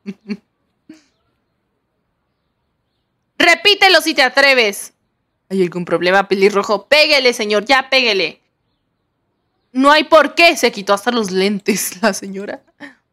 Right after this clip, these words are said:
Casi se lo estaba bromeando. No hay por qué hacer una montaña de eso.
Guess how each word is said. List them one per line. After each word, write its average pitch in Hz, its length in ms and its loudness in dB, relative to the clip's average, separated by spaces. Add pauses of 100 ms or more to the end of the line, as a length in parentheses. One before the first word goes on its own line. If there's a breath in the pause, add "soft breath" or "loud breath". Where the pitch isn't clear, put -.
(760)
Casi 254 240 -2
se 320 100 -4
lo 302 60 -4
estaba 330 240 2
bromeando. 220 560 0
No 202 80 0
hay 190 80 2
por 220 160 -4
qué 233 80 0
hacer 240 220 0
una 254 140 2
montaña 190 440 -2
de 165 180 0
eso. - 280 -4